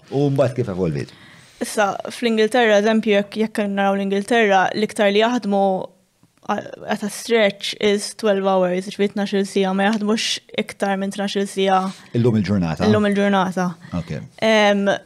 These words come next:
Speaker 2: huma jaħdmu mit-tnejn sal-ġimgħa, jaħdmu mid-disa sal-ħamsa. Imma jekk t-, mit-tnejn sal-ġimgħa, disa sal-ħamsa, forty hours.
Speaker 1: Sewa.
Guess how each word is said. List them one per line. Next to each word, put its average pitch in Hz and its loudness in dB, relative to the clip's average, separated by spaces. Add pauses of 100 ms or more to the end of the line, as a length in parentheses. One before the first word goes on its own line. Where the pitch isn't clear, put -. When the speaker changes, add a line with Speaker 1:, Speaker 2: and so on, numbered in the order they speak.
(120)
Speaker 2:
huma 226 2
jaħdmu 208 0
mit-tnejn 208 -2
sal-ġimgħa, 240 2 (580)
jaħdmu 262 2
mid-disa 220 0
sal-ħamsa. 196 -2
Imma 226 2
jekk 226 -4
t-, - -12
mit-tnejn 214 -2
sal-ġimgħa, 208 2
disa 208 -8
sal-ħamsa, 220 2 (320)
forty 196 0
hours. 185 -2
Speaker 1:
Sewa. 80 -4